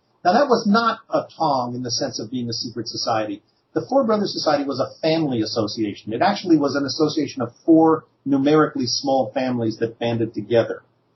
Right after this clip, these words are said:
And they didn't normally engage in underworld activities. But, uh, this woman, Bo Kum, was, um, uh, affianced, if you want to call it that way, to a member of the Four, Four Brothers Society. Um, but she was essentially brought in to be a slave,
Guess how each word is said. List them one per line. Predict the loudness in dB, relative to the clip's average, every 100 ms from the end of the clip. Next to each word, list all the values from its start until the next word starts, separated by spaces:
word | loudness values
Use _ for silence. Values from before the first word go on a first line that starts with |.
| _ _ _ 2
And | 6
they | 6
didn't | 6 2 4
normally | 4 6 4 2 0
engage | -2 2 4 2 -2
in | -4
underworld | -2 -2 -2 -2 0
activities. | -2 -4 -8 -10 -12 -20 -20 _ _ _ _ _ _ _ 0
But, | 0 2
uh, | 0 2
this | 0 2
woman, | 2 2
Bo | 0 -2
Kum, | 0 -2 0
was, | -2 -4 -4 -4
um, | -2 -2 -2 -8 -12 -20 _ -2
uh, | 0 2 0 -2
affianced, | -2 2 2 2 0 -4 -8
if | -4
you | -2
want | -2 0
to |
call | 2 4 2
it | 0
that | -4
way, | -2 -4
to | -4
a | -6 -2
member | 0 0 -2
of |
the | -6
Four, | -6 -2 -2 -6 _
Four | 0 0
Brothers | 2 0 -2 -6
Society. | -8 -8 -8 -8 -10 _ _ _ _ _ 2
Um, | 4 4
but | 2
she | 2
was | 2 2
essentially | 2 0 2 2
brought | 4 4 4
in | 2 0
to | -4
be | -6 -4
a |
slave, | -4 -2 -2 -2